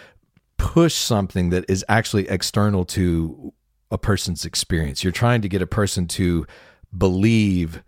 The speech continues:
certain ideas, to agree with you on certain statements. And if you could,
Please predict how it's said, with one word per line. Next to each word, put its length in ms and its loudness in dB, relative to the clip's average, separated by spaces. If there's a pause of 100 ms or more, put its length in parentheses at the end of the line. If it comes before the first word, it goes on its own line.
(280)
certain 360 2
ideas, 400 0
to 100 0
agree 560 2
with 300 0
you 360 -2 (300)
on 180 2
certain 320 0
statements. 580 0
And 80 -2
if 100 -4
you 120 2
could, 260 -4